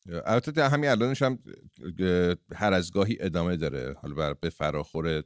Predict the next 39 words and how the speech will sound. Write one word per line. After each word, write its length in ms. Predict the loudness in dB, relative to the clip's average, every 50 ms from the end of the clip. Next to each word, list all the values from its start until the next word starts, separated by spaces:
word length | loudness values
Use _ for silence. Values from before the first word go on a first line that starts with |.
| _ -14
اتفاقایی 520 | -16 -14 -12 -10 -8 -6 -6 -4 -4 -6 -6
که 140 | -6 -8
میفته 720 | -8 -8 -8 -8 -10 -12 -10 _ -4 -2 -2 -2 -4 -6 -8 -8
ما 160 | -6 -4 -4
می‌بینیم 280 | -4 -6 -6 -6 -6
که 160 | -6 -6 -6 -8
تو 140 | -8 -12 -20 -10 -4 -4
خیلی 200 | -2 -2 0 -2
از 120 | -4 -4
شهرها 680 | -4 -4 -2 -2 -2 -4 -6 -6 -6 -4 -4 -6 -8 -10 _ _ _ _ _ _ _ _ _ _ _ _ _ _
سر 260 | -4 0 2 2 4
یه 180 | 4 4 4 4
اتفاقی، 680 | 2 2 0 -6 -4 0 0 0 0 0 -4 -6 -6
سر 260 | -6 -4 -2 -2 0
یه 160 | 0 -2 -4
جریانی، 880 | -2 -2 -2 -2 -2 -4 -4 -4 -4 -4 -2 -2 -4 -4 -4 -6 -8 -10 _ _ _ -6
یه 80 | -4 -4
دفعه 260 | -4 -4 -6 -8 -8
همه 420 | -6 -4 -4 -2 -2 0 0 -2
کسبه 420 | -2 -4 -6 -6 -6 -6 -6 -6 -8
شروع 240 | -8 -10 -12 -12
می‌کنن 280 | -12 -10 -10 -10 -10 -10
به 60 | -12
اعتصاب 380 | -14 -16 -18 -18 -16 -16 -16 _
کردن. 300 | -18 -20 -20 -20 -20 -20 _ _ _ _ _ _ _ _ _ _ _ _ _ _ _ _ _ -4
به 80 | -2
نوعی 640 | 0 2 2 2 2 0 0 0 0 0 -2 -2 -6 _ _ _ _ -4
نافرمانی 760 | -2 0 0 0 0 -2 -2 -2 -2 -4 -4 -2 -2 -2 -2
مدنی 440 | -2 -2 -4 -4 -6 -6 -6 -4 -6
از 240 | -6 -6 -8 -8
باز 340 | -6 -6 -6 -6 -6 -10 -10
نگه 220 | -6 -6 -6 -6 -6
داشتن 360 | -10 -14 -10 -8 -6 -4 -4
مغازه‌هاشون، 640 | -4 -4 -4 -4 -4 -4 -6 -6 -6 -8 -10 -8 -8
حتی 300 | -8 -8 -8 -6 -4 -4
می‌اومدن 480 | -4 -2 -2 -4 -4 -4 -4 -4 -4
خیلی 320 | -6 -6 _ -6 -4 -2 -2
از 120 | -4 -4
شهرها، 500 | -4 -6 -6 -6 -4 -4 -4 -4 -4 -6